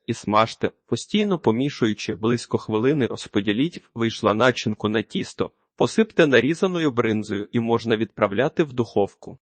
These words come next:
Песто, курка і твердий сир. Цей варіант начинки вже більш ситний. Вам знадобиться відварна куряча грудка, розділена руками на невеликі шматочки і викладена на попередньо змащене соусом песто тісто.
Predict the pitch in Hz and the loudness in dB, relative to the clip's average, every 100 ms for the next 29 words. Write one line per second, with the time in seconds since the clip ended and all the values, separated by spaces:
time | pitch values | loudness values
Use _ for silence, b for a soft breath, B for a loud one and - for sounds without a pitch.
0 | - 147 151 - 160 - 220 - - - | 4 4 4 2 0 0 -2 0 -2 -2
1 | 139 - 117 110 113 113 - 113 110 - | -6 -2 -2 0 -2 -2 -4 -4 -6 -14
2 | _ _ - 135 120 113 107 107 120 - | _ _ 0 4 6 4 4 2 2 0
3 | 127 135 - 113 117 107 117 110 117 104 | 0 0 -2 -4 -4 -2 -2 -2 -4 -6
4 | - 202 208 120 82 _ _ - 123 131 | -2 0 0 -4 -6 _ _ 0 2 4
5 | 110 110 104 101 127 - 151 151 120 107 | 2 0 2 2 0 0 -2 0 2 2
6 | 107 104 - 113 107 - 104 117 107 101 | 4 0 0 -2 -2 -2 -2 -2 -6 -8
7 | - 87 107 104 117 120 117 107 107 - | -10 -6 -8 -2 0 0 0 -2 0 2
8 | 135 107 110 104 104 120 165 160 - 127 | 2 0 -2 -2 -2 -2 -2 -4 -4 -4
9 | - 110 110 - - 110 104 113 - 104 | 0 0 0 -8 -8 -4 -2 -2 -2 -4
10 | 95 107 104 104 - - 95 113 113 104 | -4 -4 -4 -4 -4 -2 0 0 0 -2
11 | 104 104 104 - 110 107 - 104 - 95 | 2 2 0 -4 -6 -6 -4 -4 -6 -4
12 | 104 104 - 104 - 107 - 95 | -2 -2 -4 -4 -4 -6 -4 -8